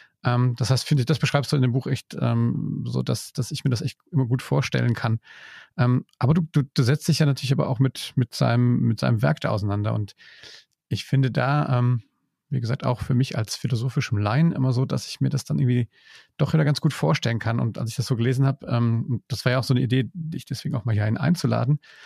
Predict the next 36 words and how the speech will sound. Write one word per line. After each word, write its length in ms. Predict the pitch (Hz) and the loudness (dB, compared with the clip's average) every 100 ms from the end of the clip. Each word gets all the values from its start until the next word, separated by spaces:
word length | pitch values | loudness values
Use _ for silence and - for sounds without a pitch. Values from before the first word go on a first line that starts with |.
| - - - | -20 -20 -14
so 140 | - 117 | -6 -2
ein 40 | |
paar 160 | 120 123 | 0 2
Sachen 220 | 147 147 | 2 2
finde 180 | 139 143 | 2 0
ich 100 | - | 2
auch, 160 | 151 | 0
die 100 | 135 | 0
er 80 | 127 | 0
damals 380 | 127 120 123 - | 2 0 0 -2
so 100 | 131 | -2
Ideen 280 | 117 131 127 | 0 0 0
hat, 120 | 123 | 0
die 140 | 117 - 147 | -2 -2 -4
sehr 180 | 117 127 | -2 2
modern 400 | 135 123 127 165 | 2 2 2 4
sind. 200 | 113 107 | 2 0
Ähm, 300 | 127 117 117 - _ _ - - | 2 2 2 -2 _ _ -20 -20
vielleicht 280 | - 123 127 | -2 0 2
kannst 240 | - 135 | 0 2
du 60 | 147 | 2
ja 40 | |
so 100 | 127 | 2
ein, 140 | 131 135 | 2 0
zwei 320 | - 131 135 _ - _ _ _ _ _ | 2 0 0 _ -20 _ _ _ _ _
von 180 | - 131 | -4 -2
die-, 80 | 113 | 0
von 160 | 127 | 0
diesen 220 | 117 113 | 0 -2
Beispielen 380 | - 135 - 127 | -2 -2 -2 -2
auch 40 | 123 | 0
nochmal 160 | 123 | 0
so 80 | 117 | -2
ein 80 | 117 | -2
bisschen, 460 | 135 - 139 131 | -2 0 2 2
äh, 280 | - 123 120 | 0 -2 -2